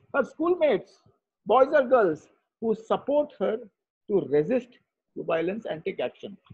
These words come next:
And the last would, would be support from the family. When we look at all this,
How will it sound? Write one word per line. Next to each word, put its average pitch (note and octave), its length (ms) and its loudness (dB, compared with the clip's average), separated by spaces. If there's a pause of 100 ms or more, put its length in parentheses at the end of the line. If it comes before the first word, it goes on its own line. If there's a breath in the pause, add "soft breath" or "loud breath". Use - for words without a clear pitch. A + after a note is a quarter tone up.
(120)
And G#3 80 -4
the G3+ 60 4
last A#3 400 0 (140)
would, F#3+ 180 -2 (120)
would E3 220 -2
be F3 160 4 (340)
support F#3+ 340 -4
from E3+ 120 -10
the D#3 100 -4
family. A#2 340 -4 (1120)
When C#4+ 200 2
we G4 100 8
look E4+ 200 -2
at D4 120 2
all B3 240 2
this, D3+ 200 2